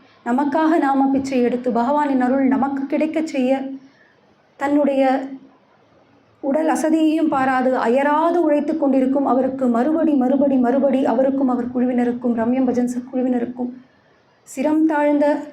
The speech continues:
மனம் கனிந்த நமஸ்காரங்களை சொல்லிக் கொள்கிறேன்.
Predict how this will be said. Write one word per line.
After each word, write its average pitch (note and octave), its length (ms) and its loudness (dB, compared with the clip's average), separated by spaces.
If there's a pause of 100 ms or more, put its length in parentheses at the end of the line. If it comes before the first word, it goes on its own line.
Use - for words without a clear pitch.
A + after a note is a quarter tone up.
(180)
மனம் C4+ 320 0
கனிந்த C#4+ 340 2
நமஸ்காரங்களை A#3+ 720 0
சொல்லிக் A#3 300 -2
கொள்கிறேன். - 500 -4